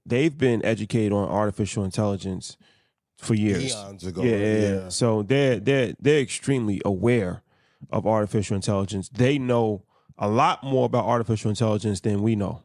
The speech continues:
Speaker 2: Mm-hmm.
Speaker 1: They probably know a lot more than even a lot of business heads know. So definitely they're, they're educated on it.
Speaker 2: Yeah, I,
Speaker 1: One thousand percent.
Speaker 2: I think most people didn't think that this company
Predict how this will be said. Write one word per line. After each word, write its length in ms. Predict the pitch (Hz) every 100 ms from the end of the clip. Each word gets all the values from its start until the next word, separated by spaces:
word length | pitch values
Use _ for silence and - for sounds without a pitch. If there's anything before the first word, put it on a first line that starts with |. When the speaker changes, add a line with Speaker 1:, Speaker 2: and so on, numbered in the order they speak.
| _
Speaker 2:
Mm-hmm. 280 | _ _ - _ -
Speaker 1:
They 120 | 120
probably 300 | 123 131 120
know 160 | 117 113
a 20 |
lot 220 | 117 110
more 200 | 113 110
than 140 | 107
even 300 | 110 98 107 -
a 60 | 104
lot 180 | 104 104
of 80 |
business 380 | 101 113 101 90
heads 380 | 120 101 95 82
know. 300 | - 87 - - _ _ _ -
So 480 | - 117 101 92 82 - _ _ _ _ _ _ _ -
definitely 520 | 139 139 127 110 101
they're, 340 | 92 113 104 92
they're 380 | 87 117 92 -
educated 440 | 104 - 95 85
on 180 | 85 85
it. 40 |
Speaker 2:
Yeah, 100 | 90 90
I, 40 | 104
Speaker 1:
One 160 | 113
thousand 340 | 107 107 95 87
percent. 220 | 104 120 143
Speaker 2:
I 20 |
think 180 | 117 -
most 280 | 104 113 -
people 240 | 117 113
didn't 240 | 101 98
think 400 | 95 104 98 - _ _ _ _ _ -
that 160 | 90 80
this 220 | 101 -
company 640 | - 104 107 95 92 90